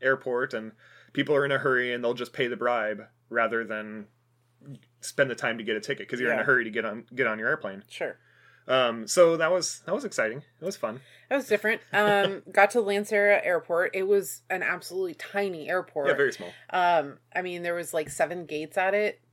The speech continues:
Speaker 2: you know,
Speaker 1: Something
Speaker 2: one
Speaker 1: like that, yeah.
Speaker 2: terminal. And, um, yeah, so that, that was interesting. There was this huge rain,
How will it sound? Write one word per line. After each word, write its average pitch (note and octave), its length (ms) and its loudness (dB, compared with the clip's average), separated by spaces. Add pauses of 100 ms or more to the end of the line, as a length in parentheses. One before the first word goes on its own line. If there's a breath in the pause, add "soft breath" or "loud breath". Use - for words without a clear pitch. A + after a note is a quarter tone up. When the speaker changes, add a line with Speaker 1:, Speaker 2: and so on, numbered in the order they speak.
(180)
Speaker 2:
you F#3 120 -8
know, D#3 140 -6
Speaker 1:
Something D3 240 0
Speaker 2:
one G#2+ 100 -8
Speaker 1:
like A2 140 -4
that, - 40 -10
yeah. A#2 100 -4
Speaker 2:
terminal. F#3+ 500 -2 (120)
And, E3+ 580 -6
um, D#3 380 -2 (400)
yeah, F#3 260 2
so E3+ 460 2 (160)
that, F3+ 340 2 (320)
that A3+ 140 6
was G3+ 120 4
interesting. F#3 480 -4 (280 loud breath)
There G#3+ 180 6
was A3+ 160 0
this G#3+ 200 0
huge A3+ 420 -6
rain, F#3+ 240 -2